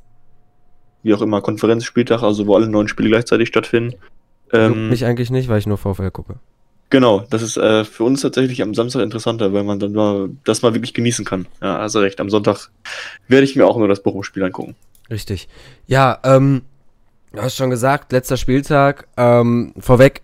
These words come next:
Speaker 2: hättest du gedacht, dass man am letzten Spieltag so entspannt da reingehen kann gegen Hannover?
Speaker 1: Nee, also vor allem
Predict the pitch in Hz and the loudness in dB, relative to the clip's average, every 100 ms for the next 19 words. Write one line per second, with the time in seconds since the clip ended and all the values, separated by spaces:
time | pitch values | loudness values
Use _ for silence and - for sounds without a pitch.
0 | - 127 123 - 135 131 123 127 131 117 | -4 -2 0 4 4 4 2 0 0 0
1 | 120 - 127 - 131 127 107 113 139 160 | -2 -2 -4 -2 0 0 -2 6 8 8
2 | 147 - 127 135 135 107 113 120 120 - | 6 2 2 2 2 -2 -2 -2 -4 -4
3 | 113 107 107 107 107 107 110 - - - | -4 -4 -2 0 0 -2 -6 -8 -20 -20
4 | _ _ _ _ _ _ _ - - _ | _ _ _ _ _ _ _ -20 -20 _
5 | - - _ _ 117 127 113 - - - | -20 -20 _ _ 4 6 6 2 -12 -2
6 | 123 131 123 - - - - - - 120 | 4 6 4 2 -14 -20 -20 -6 2 4
7 | 139 147 131 - | 4 4 0 -4